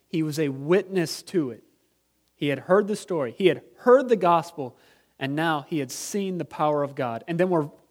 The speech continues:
we're told in verse twelve, look at it with me. Verse twelve, "Then the proconsul believed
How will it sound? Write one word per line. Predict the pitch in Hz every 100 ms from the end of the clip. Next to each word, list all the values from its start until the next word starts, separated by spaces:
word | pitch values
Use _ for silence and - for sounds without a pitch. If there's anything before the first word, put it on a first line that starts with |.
| _ _ -
we're |
told | 151 185 196
in | 202
verse | 196
twelve, | - 160 135
look | 143 160
at | 190
it | 180
with | 156 -
me. | 113 107 _ _ _ -
Verse | 156 151
twelve, | 170 127 113 - _ _
"Then | 147
the | 143
proconsul | 139 - 190 196 202 - 180 156 - 156 139 _ _ 143
believed | 170 151 143 170 208 151 110 -